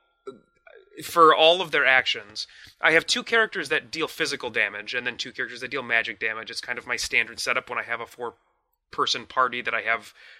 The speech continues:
various options for them. And so every character starts with four actions in every battle that I'm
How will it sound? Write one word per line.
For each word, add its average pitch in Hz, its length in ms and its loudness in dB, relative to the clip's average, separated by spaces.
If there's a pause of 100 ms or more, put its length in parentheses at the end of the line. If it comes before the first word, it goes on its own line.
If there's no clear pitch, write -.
(120)
various 123 380 0
options 151 380 0
for 185 120 -8
them. 208 260 0 (840)
And 156 360 6 (260)
so 175 220 0
every 170 240 0
character 208 320 2
starts 143 320 2
with 139 100 -8
four 160 300 -2
actions 156 600 0 (560)
in 139 120 0
every 147 220 0
battle 131 280 4
that 120 140 -2
I'm 113 160 -4